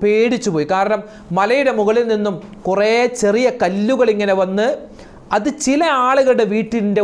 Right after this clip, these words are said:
ഉള്ളിലേക്ക് ഇങ്ങനെ പ്രവേശിക്കുന്നു. എന്താണ് ഇതിൻ്റെ വ്യാഖ്യാനമെന്ന് അവർക്കറിയില്ല. അവർ പല ആളുകളോടും ഈ കണ്ട സ്വപ്നത്തെപ്പറ്റി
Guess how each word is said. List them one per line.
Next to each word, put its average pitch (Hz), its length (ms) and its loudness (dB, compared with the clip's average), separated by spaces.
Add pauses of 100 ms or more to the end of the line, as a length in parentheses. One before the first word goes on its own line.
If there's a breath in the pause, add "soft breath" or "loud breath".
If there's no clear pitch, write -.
ഉള്ളിലേക്ക് 202 460 0
ഇങ്ങനെ 175 220 -2
പ്രവേശിക്കുന്നു. 151 640 -2 (460 loud breath)
എന്താണ് 214 560 0 (440 loud breath)
ഇതിൻ്റെ 214 380 0
വ്യാഖ്യാനമെന്ന് 196 840 0 (140)
അവർക്കറിയില്ല. 151 600 -2 (340)
അവർ 175 120 0 (100)
പല 180 120 0 (180)
ആളുകളോടും 202 460 0 (180)
ഈ 190 40 -2 (120)
കണ്ട 185 220 -2 (120)
സ്വപ്നത്തെപ്പറ്റി 175 680 -4